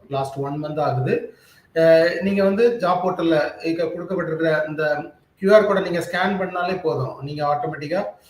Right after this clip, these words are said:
எங்களோட ரெக்குயர்மெண்ட் எல்லாமே பார்க்க முடியும். அஹ், நீங்க அதுல கனெக்ட் ஆகி அது மூலமா நீங்க உங்களோட ரெஜிஸ்ட்ரேஷன் பண்ணா போதும். அஹ், உங்களுக்கு நீங்க எப்ப வேணாலும் அப்டேஷன் சி வி அனுப்பிக்கலாம்.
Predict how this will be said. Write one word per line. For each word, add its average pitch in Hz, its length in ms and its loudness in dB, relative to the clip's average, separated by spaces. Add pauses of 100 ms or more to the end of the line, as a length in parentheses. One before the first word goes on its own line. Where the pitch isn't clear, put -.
(160)
எங்களோட 139 340 -4 (520)
ரெக்குயர்மெண்ட் 151 500 -2
எல்லாமே 147 400 -2
பார்க்க 147 260 -4
முடியும். 143 340 -6 (380)
அஹ், 143 380 -6
நீங்க 156 200 -2
அதுல 147 180 -2
கனெக்ட் 151 400 -6
ஆகி 147 280 -2 (280)
அது 147 160 -6
மூலமா 147 340 -6
நீங்க 147 240 -6
உங்களோட 143 340 -4 (540)
ரெஜிஸ்ட்ரேஷன் 170 680 -2
பண்ணா 151 280 -4
போதும். 139 360 -6 (540)
அஹ், 143 200 -2
உங்களுக்கு 151 340 -2
நீங்க 147 220 -2
எப்ப 147 140 2
வேணாலும் 160 340 4
அப்டேஷன் 147 400 0
சி 160 200 -4
வி 156 80 -2
அனுப்பிக்கலாம். 147 540 -4